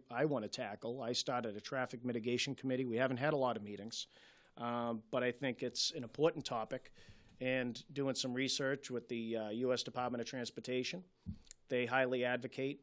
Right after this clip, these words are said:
for communities such as ours. Um, you know, this adaptive signal technology, it's new technology. And what it does, it responds to real-time traffic conditions. We have the technology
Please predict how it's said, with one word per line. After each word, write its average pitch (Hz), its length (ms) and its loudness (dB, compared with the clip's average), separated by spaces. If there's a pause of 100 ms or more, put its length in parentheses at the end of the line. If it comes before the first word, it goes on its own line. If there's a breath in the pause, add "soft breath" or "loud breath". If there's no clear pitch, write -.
(140)
for - 100 -12
communities 123 440 -2
such 127 220 -2
as 117 120 -2
ours. 127 380 2 (1000 soft breath)
Um, 110 600 0
you 147 80 0
know, 120 80 2
this 110 220 0
adaptive 131 420 4
signal 208 300 4
technology, 101 600 0
it's 95 160 -2
new 131 120 4
technology. 113 720 -2 (340 soft breath)
And 131 100 4
what 127 100 6
it 127 40 -6
does, 170 240 8
it 123 60 2
responds 131 760 6
to 123 340 6
real-time 127 800 6
traffic 185 440 2
conditions. 101 460 -2
We 185 160 2
have 147 440 4 (380)
the - 60 -6
technology 127 800 4